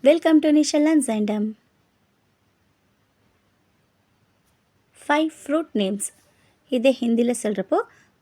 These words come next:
"பாஞ்ச் ஃபலோன் கே நாம்." தமிழ்ல ஐந்து பழங்களின் பெயர்கள். ஆப்பிள், ஹிந்தில சேப்,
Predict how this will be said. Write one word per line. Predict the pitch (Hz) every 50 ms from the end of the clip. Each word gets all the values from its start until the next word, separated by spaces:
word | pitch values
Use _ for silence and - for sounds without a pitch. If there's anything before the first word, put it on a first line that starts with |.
| _ -
"பாஞ்ச் | 196 208 349 349 330 - - - -
ஃபலோன் | 262 240 240 240 233 226
கே | 214 - 403 381
நாம்." | 277 214 196 190 208 - _ _ _ _ _ _ _ -
தமிழ்ல | 208 208 214 208 208 208 214 269 381 427 - _ _ _ _ _
ஐந்து | - 226 240 269 294 302 294 330 277 -
பழங்களின் | 240 226 214 214 208 202 202 208 269 381 - - _ _ _
பெயர்கள். | - 240 220 214 202 190 185 196 - - _ _ _ _ _ _ _ _ _ _ _ _ _ _ _ _ _ _ _ _ _ _ _ _ _ _ _ _ _ _ _ - - _ _ _ _ _ _ _ _ _ _ _ _ _ _ _ _ -
ஆப்பிள், | - 220 214 208 - - 233 277 359 440 - _ _ _ _ _ _ _ _ _ _ _ _ _ _ _ _ _ _ _ _ _ _ _ _ _ _ _ _ -
ஹிந்தில | 262 247 240 240 233 240 220 233 330 415 - _ _ _ _ _ _ _ _ _ _ _ - - - -
சேப், | - 220 220 247 349 415 427 415